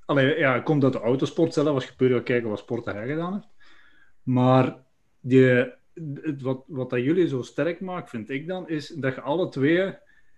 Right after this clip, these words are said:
binnen hetgeen wat dat je doet, jij dan in, uw, in de mountainbikesport of in de wielersport, en Filip binnen zijn, de, zijn passie voor dat trainen, of als coach zijnde, dat, dat je er alle twee een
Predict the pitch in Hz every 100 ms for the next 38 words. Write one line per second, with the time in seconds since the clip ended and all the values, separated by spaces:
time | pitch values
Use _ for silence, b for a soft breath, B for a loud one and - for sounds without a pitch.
0 | _ - 131 131 131 147 156 143 131 104
1 | 120 147 139 127 120 127 120 113 - -
2 | 143 120 110 117 - - - 127 107 110
3 | 135 165 160 139 - 131 107 107 104 143
4 | 175 - 185 180 139 - 151 131 135 131
5 | 123 120 113 - - - 117 139 - 123
6 | 110 120 131 135 120 117 107 - 123 135
7 | 180 196 B B B B B B - -
8 | - 113 - 131 156 165 190 196 208 214
9 | - - b b b b b _ 135 135
10 | 127 - - 143 127 147 131 120 135 190
11 | - 170 165 135 123 139 -